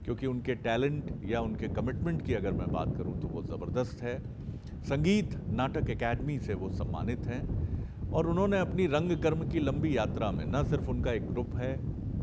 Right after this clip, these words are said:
एकजुट, जो बहुत बेहतर जिसने काम किया है, बल्कि जब भी हमने उनको रंगकर्म में देखा है, और रंगकर्म ही उनका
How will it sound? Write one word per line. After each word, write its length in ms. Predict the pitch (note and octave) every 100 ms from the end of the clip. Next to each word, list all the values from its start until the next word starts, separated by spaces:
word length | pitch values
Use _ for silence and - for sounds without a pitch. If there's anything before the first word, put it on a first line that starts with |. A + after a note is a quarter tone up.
| - -
एकजुट, 360 | A#2 A2 G#2+ C#3
जो 380 | - - - -
बहुत 240 | G2 F#2+ G#2+
बेहतर 380 | F2+ - B2+
जिसने 360 | A2+ A2 G#2+ A#2+
काम 300 | A2+ A2 A2+
किया 220 | - A2
है, 180 | G#2+ G#2+ - - - - - - B2
बल्कि 320 | E3 E3+ G3
जब 280 | C3+ D#3 D3+
भी 180 | G#3
हमने 220 | G3+ F3+ F3+
उनको 360 | E3+ D#3 E3
रंगकर्म 540 | D#3+ E3 D3+ C#3 D3 D3
में 220 | D3 A#2
देखा 280 | G#2+ - G2
है, 100 | G2
और 100 | C3
रंगकर्म 560 | D3+ F#3 F3 E3+ E3+
ही 180 | E3+ G#3
उनका 400 | F#3+ C#3+ C#3+ C3